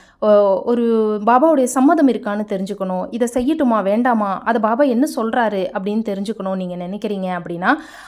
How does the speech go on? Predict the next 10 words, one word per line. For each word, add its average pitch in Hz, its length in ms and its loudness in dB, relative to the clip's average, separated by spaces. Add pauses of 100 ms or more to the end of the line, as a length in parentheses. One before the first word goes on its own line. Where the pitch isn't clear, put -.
(120)
அது 285 280 4
சார்ந்த 339 520 4
கேள்விகளை 285 960 0
நாம 208 300 -6
எப்படி 262 540 -2
வைக்கிறோம் 233 680 2
அப்படிங்கிறது 190 560 -4
ரொம்ப, 214 560 -2
ரொம்ப 233 260 -2
முக்கியம். 175 440 -8